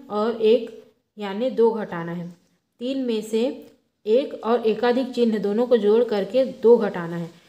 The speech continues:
मतलब कि एकाधिक चिन्ह को एक मानेंगे और एक बराबर हो जाएगा दो, और तीन में से दो घटाना है तो हमें क्या मिलेगा? एक मिलेगा। तीन में से दो घटाने पर एक मिलेगा, एक मिलेगा। इसे परिणाम के रूप में नीचे लिखना है,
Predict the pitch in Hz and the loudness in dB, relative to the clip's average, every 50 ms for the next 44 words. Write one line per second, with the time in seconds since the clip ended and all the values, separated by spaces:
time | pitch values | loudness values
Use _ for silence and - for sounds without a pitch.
0 | _ _ _ - 202 185 196 202 196 - 254 254 233 - 233 233 240 247 240 247 | _ _ _ -16 -12 -6 -6 -6 -4 -2 2 2 2 2 2 2 2 2 2 2
1 | 240 240 233 247 247 240 240 - - 220 226 226 247 247 247 240 254 262 262 277 | 0 0 0 0 0 0 0 2 4 4 4 4 2 -2 -2 -2 -2 -2 -2 0
2 | 285 269 - 214 208 - 208 214 240 277 - - - - - - - 202 190 190 | 0 0 0 -2 -4 0 4 4 4 4 2 -2 -10 -18 -20 -20 -16 -12 -10 -8
3 | 190 208 202 185 175 196 214 214 220 208 196 185 175 190 185 175 170 220 269 330 | -6 -4 -4 -4 -4 -4 -4 -2 -2 -2 -2 -4 -4 -6 -6 0 4 4 4 4
4 | 330 - - - - - - - 202 208 202 - 247 254 277 277 262 247 240 233 | 2 -8 -14 -18 -20 -18 -12 -6 -6 -6 -6 -4 -2 -2 0 2 2 2 2 2
5 | 247 240 190 196 196 196 208 190 185 190 175 175 202 226 226 220 226 240 277 - | 2 0 2 0 -2 -2 -6 -8 -6 -6 -6 -6 -6 -6 -6 -6 -6 -8 -8 -6
6 | - 214 196 190 190 190 190 190 190 185 190 190 190 190 190 190 190 240 311 349 | -8 -8 -6 -6 -8 -10 -10 -10 -8 -8 -6 -6 -6 -6 -6 -6 -4 -6 -6 -8
7 | - - _ _ _ _ _ _ - 220 220 208 214 202 190 180 170 170 170 165 | -10 -18 _ _ _ _ _ _ -4 -4 -4 -4 -4 -6 -10 -10 -8 -8 -10 -10
8 | 165 170 175 170 _ _ _ _ _ _ _ _ _ _ _ _ _ - 214 220 | -10 -14 -18 -20 _ _ _ _ _ _ _ _ _ _ _ _ _ -14 -12 -10
9 | 214 214 208 196 190 - - 262 320 - - - _ _ _ _ _ - 208 208 | -10 -8 -10 -10 -10 -6 -6 -6 -6 -6 -12 -20 _ _ _ _ _ -10 -10 -10
10 | 202 208 202 202 190 180 185 185 190 190 208 269 330 - - - _ _ _ _ | -8 -10 -10 -8 -8 -8 -8 -8 -8 -8 -8 -8 -8 -10 -16 -20 _ _ _ _
11 | - 220 220 220 220 202 185 175 175 170 170 175 - _ _ _ _ _ - - | -4 -4 -4 -4 -4 -6 -6 -6 -6 -6 -8 -10 -14 _ _ _ _ _ -2 0
12 | 240 269 247 277 262 240 220 214 196 185 196 - 214 - - 277 269 269 247 220 | 0 0 0 -2 -4 -2 -2 -2 -2 -4 -6 -8 -8 -4 0 0 2 2 2 0
13 | 214 208 202 196 226 226 - 240 214 214 233 233 233 226 220 226 214 202 185 - | 0 -2 -4 -6 -6 -4 -2 -2 -2 0 -2 -4 -4 -6 -6 -4 -4 -4 -4 -2
14 | 220 214 208 202 - 185 190 190 180 170 175 | -2 -2 -2 -4 -6 -6 -8 -6 -6 -8 -10